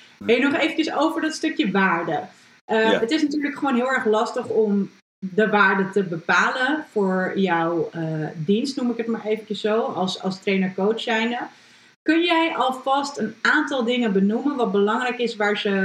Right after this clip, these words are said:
Speaker 2: eh, eventjes naar moeten kijken? Of de meest gemaakte fouten, dat,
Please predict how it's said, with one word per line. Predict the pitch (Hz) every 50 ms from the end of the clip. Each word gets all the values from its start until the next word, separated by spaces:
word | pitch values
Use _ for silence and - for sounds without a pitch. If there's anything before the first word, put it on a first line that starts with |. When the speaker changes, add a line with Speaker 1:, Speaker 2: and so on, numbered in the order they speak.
| 190 185 -
Speaker 2:
eh, | - 175 175 175 175 -
eventjes | 214 226 226 226 226 202 - -
naar | 208 196 196
moeten | 196 196 196 190 - 170 -
kijken? | - 220 190 170 - 156 - 151 - - 190 - - _
Of | - 269 302 311 - -
de | 247 226
meest | 226 226 226 226 226
gemaakte | - 220 208 202 202 208 - - 190
fouten, | - - 202 190 185 170 165 - 160 - - -
dat, | 208 202 202